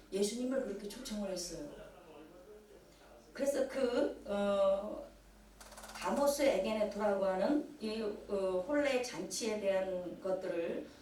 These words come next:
어, 계속 저는 보면서, 어, 은혜를 입었어요. 아, 그럼 이 잔치는 뭔가 하나님께서 우리에게 주는 의미가 있겠구나. 지금 이 홀레 잔치를 가나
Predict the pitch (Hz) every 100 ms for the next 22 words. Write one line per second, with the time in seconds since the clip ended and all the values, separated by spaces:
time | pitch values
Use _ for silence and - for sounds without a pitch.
0 | - - 170 175 185 196 202 185 180 175
1 | 175 - - 185 180 160 190 190 - -
2 | - 156 151 160 226 208 190 175 170 156
3 | 151 147 180 196 220 220 233 262 254 254
4 | 277 277 - - - - - - 233 -
5 | 262 220 240 285 - - - - - -
6 | - - 208 262 285 285 294 294 294 277
7 | 277 220 233 233 233 226 226 185 202 240
8 | 277 - 190 - 175 311 294 - - -
9 | - _ - - - - 277 277 285 -
10 | 294 302 294 - 240 233 262 262 - -
11 | 202 240 269 269 - - -